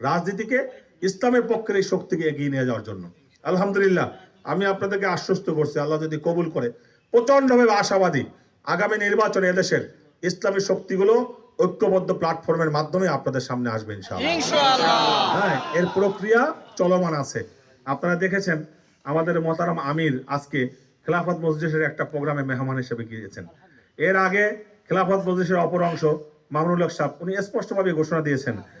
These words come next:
Speaker 1: যে চরমোনাই পীর সাহেবের সাথে আমাদের already কথাবার্তা হয়ে গেছে। সকল ঘরানার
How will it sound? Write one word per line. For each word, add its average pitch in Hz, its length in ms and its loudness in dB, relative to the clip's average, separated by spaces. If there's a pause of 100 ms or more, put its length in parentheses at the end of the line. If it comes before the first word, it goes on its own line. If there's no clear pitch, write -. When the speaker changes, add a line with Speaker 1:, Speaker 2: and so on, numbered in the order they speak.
(180)
Speaker 1:
যে 170 100 -2
চরমোনাই 190 460 0
পীর 190 140 2
সাহেবের 202 300 0
সাথে 202 220 -4
আমাদের 185 340 0
already 160 400 2 (380)
কথাবার্তা 147 440 0
হয়ে 123 260 2
গেছে। 117 260 -6 (420)
সকল 294 560 6
ঘরানার 196 520 2